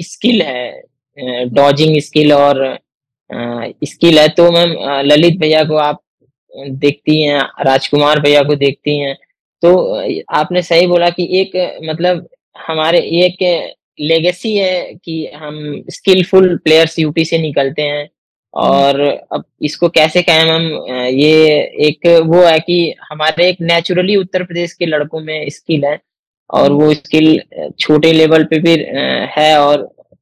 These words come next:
Speaker 1: बड़े level पे, आ, वो लोग
Speaker 2: हम्म।
Speaker 1: जैसे senior players यूपी के हैं, वो लोग करते हैं।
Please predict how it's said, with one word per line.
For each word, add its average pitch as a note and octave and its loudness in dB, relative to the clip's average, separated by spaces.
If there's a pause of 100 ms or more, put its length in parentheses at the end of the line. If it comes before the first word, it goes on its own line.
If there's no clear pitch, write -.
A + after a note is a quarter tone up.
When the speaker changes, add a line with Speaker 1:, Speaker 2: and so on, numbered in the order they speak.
Speaker 1:
बड़े C#3+ -2
level D#3 -2
पे, D3 -8
आ, B2+ -6 (520)
वो C3+ -6
लोग C3+ -2
Speaker 2:
हम्म। C3 0
Speaker 1:
जैसे C#3+ 0
senior C3+ -4
players C3 0
यूपी C3+ -2
के C3 -6
हैं, B2+ -4
वो B2+ -4
लोग C3+ -2
करते B2 -4
हैं। B2+ -14